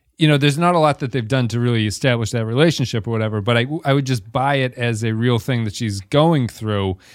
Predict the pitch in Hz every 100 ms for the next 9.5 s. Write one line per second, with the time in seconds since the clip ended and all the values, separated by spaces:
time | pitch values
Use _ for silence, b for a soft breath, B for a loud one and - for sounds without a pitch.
0 | b b b b - 143 160 175 170 -
1 | 143 120 104 - _ _ _ _ _ -
2 | 139 160 123 123 131 151 - 147 143 143
3 | 135 120 110 - - 170 180 175 170 170
4 | 156 180 151 170 147 151 156 156 170 185
5 | 247 208 196 175 143 131 131 143 156 131
6 | 117 139 131 131 131 139 - 120 - 123
7 | 135 110 127 107 135 127 127 123 123 113
8 | 117 113 104 - - 151 165 170 131 131
9 | 127 123 120 117 113